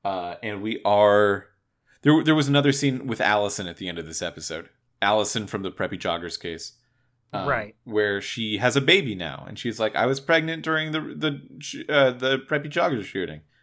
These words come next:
Speaker 1: This is a baby." And Briscoe
Speaker 2: <laughs>
Speaker 1: goes, "Oh, so good." Uh, even though
Speaker 2: <laughs>
Speaker 1: she's, like, a teen mom, and, like, I don't know how we feel a-, about this whole thing where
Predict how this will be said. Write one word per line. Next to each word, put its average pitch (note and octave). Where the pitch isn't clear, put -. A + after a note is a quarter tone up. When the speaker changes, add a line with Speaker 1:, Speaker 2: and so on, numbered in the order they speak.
Speaker 1:
This B2+
is D3
a D#3
baby." D3
And A2
Briscoe C#3
Speaker 2:
<laughs> -
Speaker 1:
goes, G#2+
"Oh, -
so A#2
good." -
Uh, G#2
even A#2+
though A2
Speaker 2:
<laughs> D#2
Speaker 1:
she's, G2+
like, F#2
a F2
teen G2
mom, F#2
and, F2+
like, E2+
I F#2
don't G2
know F2+
how F2+
we F#2+
feel B2
a-, F2+
about G#2
this G#2
whole A#2+
thing B2+
where A2